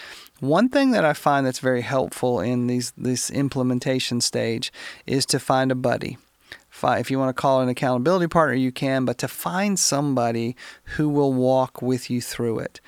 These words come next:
It's not their job to necessarily do it for you, but there's something about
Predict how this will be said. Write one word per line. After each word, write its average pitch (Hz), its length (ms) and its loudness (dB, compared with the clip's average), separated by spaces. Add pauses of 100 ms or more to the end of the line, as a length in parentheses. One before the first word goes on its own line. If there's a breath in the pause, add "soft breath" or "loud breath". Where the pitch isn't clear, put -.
(440 loud breath)
It's - 220 0
not 180 340 2
their 185 200 4
job 127 800 0 (560 soft breath)
to 127 800 0 (1080 soft breath)
necessarily 135 960 2
do 123 240 0
it - 140 -4
for 123 360 -2
you, - 320 -8 (920 loud breath)
but - 200 -2
there's 139 240 2
something 180 580 2
about 135 800 0